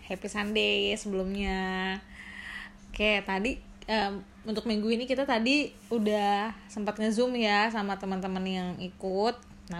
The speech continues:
buat teman-teman yang belum ikut nggak apa-apa, it's okay. Next harus ikut ya. Nah, kali ini, eh, selain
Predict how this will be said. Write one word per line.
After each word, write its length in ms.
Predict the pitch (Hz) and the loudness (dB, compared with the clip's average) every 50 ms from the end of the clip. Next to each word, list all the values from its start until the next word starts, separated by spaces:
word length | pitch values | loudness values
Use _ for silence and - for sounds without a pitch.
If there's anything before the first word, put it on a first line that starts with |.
| 170 175 | -4 -4
buat 160 | 165 165 185 | -4 -4 -4
teman-teman 320 | 175 170 165 175 175 180 | -6 -6 -6 -6 -6 -6
yang 160 | 175 175 175 175 170 | -6 -6 -6 -8 -8
belum 160 | 170 170 - - 175 | -8 -10 -10 -10 -4
ikut 160 | - 226 220 | -4 -4 -2
nggak 160 | 214 185 175 | -2 -4 -2
apa-apa, 560 | - 165 170 - - 220 233 247 247 254 254 - - - - - - - - - - | -2 -4 -4 2 6 8 8 8 8 4 2 -2 -6 -10 -8 -8 -8 -10 -8 -2 -2
it's 160 | 240 - 247 | 0 0 0
okay. 560 | 226 - - 233 233 240 254 269 294 320 302 - - - - - - - | -2 0 4 6 6 8 8 6 6 4 2 -4 -16 -18 -18 -18 -6 2
Next 240 | 233 254 262 - - 240 | 2 2 2 2 0 0
harus 160 | 226 214 - | 0 0 0
ikut 240 | - - 190 - 226 226 196 | -2 -6 -2 -2 -2 2 4
ya. 320 | 180 175 180 185 214 208 - - - - - | 4 4 4 4 2 0 -4 -14 -16 -8 -4
Nah, 160 | 180 175 165 | -4 -4 -2
kali 240 | - 180 175 170 170 | -2 -2 -2 -2 -2
ini, 400 | 170 180 202 226 262 277 294 285 - - - - - - - - - 247 | -2 -2 0 0 2 0 0 -2 -6 -14 -20 -20 -20 -20 -20 -14 -6 -2
eh, 280 | 208 196 185 185 190 190 | 0 2 2 2 0 0
selain 320 | - 214 190 180 180 180 | -2 0 0 2 2 0